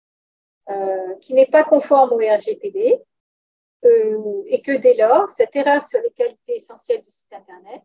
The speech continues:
légitime la, la nullité du contrat et de fait, euh, le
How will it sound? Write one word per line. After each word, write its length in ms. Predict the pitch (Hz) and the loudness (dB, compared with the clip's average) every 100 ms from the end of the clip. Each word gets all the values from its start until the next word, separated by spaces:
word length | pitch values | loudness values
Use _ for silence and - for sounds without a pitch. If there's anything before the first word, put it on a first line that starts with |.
| _ _ _ _ _ _ _ - | _ _ _ _ _ _ _ -6
légitime 760 | 294 311 294 - - 254 349 - _ _ | -2 0 -2 -8 -8 -8 -6 -10 _ _
la, 680 | 247 233 226 220 214 208 202 | -6 -4 -2 -2 -4 -4 -6
la 120 | 226 240 | -6 -6
nullité 420 | 262 247 - 240 | -6 -12 -4 -4
du 120 | _ _ | _ _
contrat 480 | _ - 277 359 240 | _ -4 -2 2 0
et 180 | 202 _ | 0 _
de 100 | - _ | -20 _
fait, 280 | 220 277 - | -4 -4 -4
euh, 360 | 180 165 165 160 | -14 -12 -10 -12
le 120 | - | -16